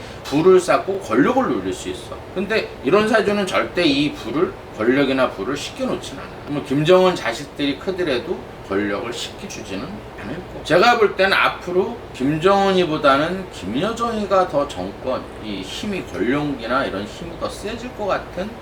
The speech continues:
그런 운이에요. 운으로 봤을 때는 사실은 김정은보다는 김여정이 팔십 프로 운이다. 그럼 북한은 앞으로는 김여정의 손에서 이렇게 놀아날 가능성이 많아요. 왜냐하면 이 사주는 굉장히, 계일주 사주는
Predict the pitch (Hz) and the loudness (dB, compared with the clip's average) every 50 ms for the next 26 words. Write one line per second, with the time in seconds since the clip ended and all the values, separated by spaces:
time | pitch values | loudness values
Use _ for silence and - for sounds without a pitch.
0 | - - - 269 277 277 247 180 104 160 76 - - - - - - - - - | -14 -4 -2 2 2 2 2 2 -2 -6 -6 -8 -10 -10 -10 -10 -12 -12 -10 -2
1 | 123 143 196 240 254 269 262 254 202 208 180 165 - 185 170 - - 165 160 170 | 2 4 6 8 8 8 6 6 6 6 4 4 2 0 -2 -2 -2 -4 -4 -2
2 | 170 156 - - - - 110 139 160 190 196 - - - - - 127 127 139 135 | -4 -2 0 -2 -2 0 -4 -4 -4 -4 -6 -10 -12 -14 -8 -2 0 2 2 4
3 | 156 165 160 151 143 139 117 113 113 110 104 101 113 165 214 220 - - - - | 4 4 4 4 2 0 0 -2 -2 -2 -2 -2 -2 -4 -6 -8 -10 -12 -14 -12
4 | - - - 107 110 113 110 92 95 92 92 98 117 147 180 - - - - - | -10 -6 -6 -4 -2 -2 -2 -2 -2 -2 -2 -2 -4 -6 -6 -8 -12 -12 -12 -6
5 | - 269 285 277 - - - - - 190 190 170 156 151 147 - - - - 160 | -2 -2 -2 -2 -2 -6 -8 -10 -12 -12 -10 -10 -10 -10 -12 -12 -14 -10 -4 2
6 | 165 180 185 175 - - 120 117 - 175 165 160 165 185 214 226 - - - - | 4 6 6 4 2 -2 -8 -6 2 4 4 4 4 2 0 -2 -6 -12 -8 -2
7 | - - - - - 135 139 139 147 165 190 185 - - - 120 135 156 196 226 | 0 0 0 0 -2 -2 0 0 0 0 -2 -4 -6 -6 -2 0 2 2 4 2
8 | 233 226 226 226 220 214 208 202 196 196 190 185 180 170 170 - 185 180 175 165 | 2 2 4 4 4 4 4 4 4 4 4 4 4 2 2 -2 -2 -2 0 -2
9 | 156 151 - 151 147 143 139 127 110 - 98 - 110 92 90 92 92 110 110 107 | -2 0 0 2 4 6 6 4 4 0 -2 -4 -4 -2 -2 0 2 2 2 2
10 | 104 101 - - 78 78 80 76 - - 76 - - - - - - - - - | 2 0 0 -4 -6 -8 -8 -10 -10 -10 -10 -10 -10 -10 -10 -10 -10 -10 -12 -10
11 | - - 139 156 175 196 196 208 196 190 160 135 139 160 185 196 214 214 208 208 | -8 -4 0 2 4 6 6 6 6 6 2 0 -2 -2 -2 0 0 0 2 2
12 | 214 180 175 165 180 196 190 - 131 123 127 123 147 151 156 143 - - 117 123 | 2 2 2 2 -2 -2 -2 -2 -2 -2 0 0 2 0 0 -2 -4 0 2 2
13 | 139 143 - 165 160 151 - - - 110 - 208 - | 2 2 -2 -2 0 0 0 0 0 -4 -6 -6 -6